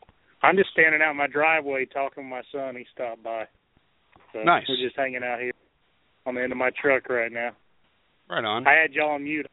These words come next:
Speaker 1: I'm talking with him. <laughs>
Speaker 2: That's cool. <clears throat> Uh, y-, any sponsors you wanna name drop real quick while you've got the time?
Speaker 1: Native Watercraft, <laughs> Native, not Native Watercraft, Hook One Crew,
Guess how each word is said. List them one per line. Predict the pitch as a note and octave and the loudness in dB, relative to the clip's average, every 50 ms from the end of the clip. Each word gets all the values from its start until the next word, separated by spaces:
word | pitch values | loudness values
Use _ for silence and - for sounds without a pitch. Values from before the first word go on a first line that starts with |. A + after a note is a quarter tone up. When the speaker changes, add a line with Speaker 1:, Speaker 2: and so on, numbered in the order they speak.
| _ - | _ -20
Speaker 1:
I'm | C3 - _ _ _ _ _ _ | -20 -20 _ _ _ _ _ _
talking | - D3 C#3 B2+ B2 B2+ A#2 | -6 -6 -6 -6 -6 -10 -14
with | A2+ A2+ A2+ | -14 -14 -14
him. | A#2 A#2+ - _ _ | -14 -16 -20 _ _
<laughs> | F3+ - - - G3 D#3+ - - | -16 -16 -12 -12 -12 -12 -10 -8
Speaker 2:
That's | D3+ G3 D#3 - | -8 -8 -6 -4
cool. | C3+ C#3 C#3 - - _ - - - _ _ _ _ - | -2 -2 -2 -2 -6 _ -10 -10 -10 _ _ _ _ -8
<clears throat> | - G#3 E3+ C#3 - - - - - - - _ _ _ | -6 -6 -6 -8 -10 -18 -20 -18 -18 -18 -18 _ _ _
Uh, | - C#3+ C3+ C3 B2+ A#2+ A#2 A2 - - - | 2 4 6 8 8 6 6 4 0 -4 -6
y-, | C3 C3 B2 B2 - - | -2 0 0 0 2 2
any | C3 B2+ B2 - - | 2 2 2 0 0
sponsors | - C#3 C3+ C#3 C3 C3+ C#3+ C#3+ - C3+ | 2 2 2 2 0 -2 -4 -2 -2 -2
you | C#3 | 0
wanna | C3+ C3+ C3 C3+ | 0 0 0 0
name | C3 C3+ C#3 C#3 C3 - | 0 0 0 -2 -2 0
drop | C3+ C3+ C3+ C3+ - - | 2 2 2 2 -2 -4
real | C3+ B2+ | -6 -6
quick | - _ C#3 C3+ - _ | -4 _ -4 -4 -4 _
while | B2+ B2+ A#2+ | 0 2 2
you've | A#2+ A#2+ A#2 - | 2 0 0 -2
got | B2+ A#2+ - | -2 -4 -4
the | - | -8
time? | A2 - B2 B2 C3 C3 C3 - _ _ _ _ _ _ _ _ _ _ _ _ _ _ _ _ _ _ _ _ _ _ _ _ _ _ _ _ _ _ _ _ _ | -2 0 0 0 0 -2 -6 -12 _ _ _ _ _ _ _ _ _ _ _ _ _ _ _ _ _ _ _ _ _ _ _ _ _ _ _ _ _ _ _ _ _
Speaker 1:
Native | C3+ D#3 F3 F3+ D#3+ | 0 0 0 2 2
Watercraft, | F#3 F#3+ G3+ G#3 F#3+ - - F3 E3 E3+ - - _ _ | 4 4 4 4 2 2 2 2 2 2 0 -4 _ _
<laughs> | _ _ | _ _
Native, | - A#2 - - - - D#3+ B2+ - _ | -14 -12 -12 -14 -8 -6 -6 -6 -6 _
not | - D#3 E3 F3+ G3 F3+ E3 | -2 2 2 2 2 4 4
Native | D#3+ E3+ F#3 F#3+ E3+ | 6 6 6 6 4
Watercraft, | F#3+ G#3 G#3 G#3 - - - D3+ D3 D3+ C#3 - _ _ _ _ _ _ _ - | 4 4 4 4 2 2 2 2 2 2 2 -2 _ _ _ _ _ _ _ -2
Hook | D#3 D3+ - | -2 -2 0
One | E3 E3+ F3 F3 | -2 -2 -2 -2
Crew, | E3 - F#3+ F#3+ F#3+ F3+ E3 | -4 -2 0 2 2 0 -2